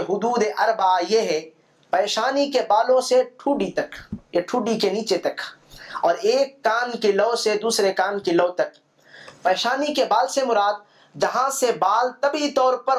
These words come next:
उगते हैं, जहाँ से बाल तबई तौर पर उगते हैं,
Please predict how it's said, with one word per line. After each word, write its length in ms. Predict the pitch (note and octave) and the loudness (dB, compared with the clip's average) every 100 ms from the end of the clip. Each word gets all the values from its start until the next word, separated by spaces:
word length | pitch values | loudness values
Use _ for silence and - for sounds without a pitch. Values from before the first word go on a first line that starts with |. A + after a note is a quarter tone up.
| - | 0
उगते 380 | D4 B3+ - B3+ | -2 -2 2 0
हैं, 260 | G3 E3+ C3+ - - - _ _ _ - - - - - | 2 -4 -6 -12 -20 -20 _ _ _ -20 -20 -20 -20 -10
जहाँ 280 | - E3 A3+ | -4 -2 -2
से 180 | B3+ A#3+ | 0 0
बाल 240 | G3+ A#3+ B3+ C4 | 2 0 0 -2
तबई 280 | C4+ C4+ C#4 | 0 0 2
तौर 240 | B3+ C4 | 2 2
पर 140 | C4 B3+ | 2 0
उगते 420 | C#4 B3+ B3+ A#3 | 0 -2 0 0
हैं, 340 | G3 G3 G#3+ | 2 0 0